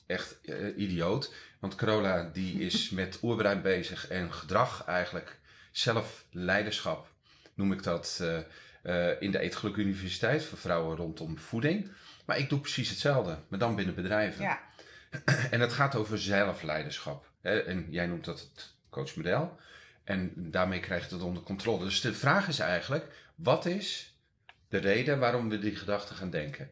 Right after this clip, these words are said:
Speaker 2: Ja.
Speaker 1: Wat gebeurt er in ons oerbrein?
Speaker 2: Ja. Wat gebeurt er in je oerbrein waardoor je, eh, ja, op de een of andere manier probeert om die ander te overtuigen, vooral op jouw, eh, mening, eh, mee te resumeren, hè? Want wat er gebeurt is eigenlijk heel simpel.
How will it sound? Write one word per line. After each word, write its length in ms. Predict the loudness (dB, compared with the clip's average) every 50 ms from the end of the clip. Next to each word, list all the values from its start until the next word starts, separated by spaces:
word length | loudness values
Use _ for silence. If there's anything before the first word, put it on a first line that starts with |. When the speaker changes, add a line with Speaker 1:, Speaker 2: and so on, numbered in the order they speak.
| _ _ _
Speaker 2:
Ja. 200 | 0 4 4 4
Speaker 1:
Wat 120 | 4 0
gebeurt 420 | -6 -8 -6 -2 0 0 0 0
er 80 | -2 -4
in 120 | -2 -4
ons 200 | -4 -6 -8 -8
oerbrein? 480 | -8 -8 -8 -6 -6 -6 -6 -6 -6 -10 _ _
Speaker 2:
Ja. 220 | -6 -4 -4 -4 -6 -10 -20 -20 -20 -20 -20 -20 -18 -12
Wat 320 | -2 2 2 2 2 2
gebeurt 420 | -4 -8 -2 2 2 2 2 0
er 60 | -4 -6
in 100 | -4 -4
je 140 | -4 -4
oerbrein 480 | -4 -4 -4 0 2 2 2 2 2 0
waardoor 520 | -2 -4 -4 -4 -6 -4 -2 -2 0 0
je, 400 | 0 0 0 0 2 0 0 -2 -4 -8 -20 -20 -20 -20 -20 -20 -20 _ _
eh, 480 | -8 -4 -2 0 0 2 2 0 0 -2 -4 -8 -14 _ _ -20 _ _ _
ja, 220 | -2 0 2 2
op 80 | 2 2
de 140 | 2 2
een 80 | 2 2
of 80 | 2 0
andere 240 | 0 0 0 -2 0
manier 340 | 0 0 0 2 2 0 0
probeert 420 | 0 -2 -2 4 6 6 6 6
om 100 | 4 -2
die 120 | 2 2
ander 240 | 4 4 2 0 -2
te 100 | 0 2
overtuigen, 600 | 2 2 2 2 0 2 4 6 6 4 2 -2
vooral 440 | -8 -4 2 4 4 6 6 4 2
op 260 | -2 -4 -6 -6 -2
jouw, 500 | 2 2 4 6 6 4 4 2 -2 -6 -14 -20 -20 -20 -20 -20 _
eh, 140 | -8 -6 -4
mening, 680 | -4 -2 -2 -2 -2 0 0 -2 -2 -2 -4 -4 -4
eh, 180 | -4 -4 -2 -2
mee 320 | -2 -2 0 2 2 2
te 80 | 2 0
resumeren, 600 | -2 -2 -2 -2 -6 -6 -4 -4 -2 -2 0 -2
hè? 80 | -2 -2
Want 140 | -2 -2
wat 140 | -2 -2 -4
er 60 | -4
gebeurt 560 | -6 -6 -8 -8 -6 -2 0 2 2 2 2 0
is 60 | -2
eigenlijk 300 | -2 -2 -2 -2 -4 -6
heel 140 | -6 -6 -4
simpel. 720 | -4 -4 -2 -2 -2 -2 -2 -2 0 0 0 0 -2 -4